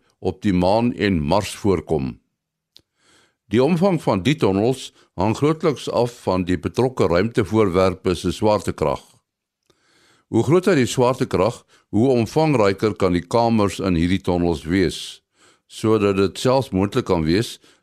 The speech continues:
dat volledige stede daarin gebou kan word. Die tonnels kan goed benut word om veilige menslike nedersettings te vestig,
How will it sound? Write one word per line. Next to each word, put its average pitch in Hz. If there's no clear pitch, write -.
dat 98
volledige 110
stede 117
daarin 80
gebou 90
kan 87
word. 73
Die 98
tonnels 185
kan 135
goed 160
benut 117
word 98
om 104
veilige 151
menslike 110
nedersettings 95
te 87
vestig, 101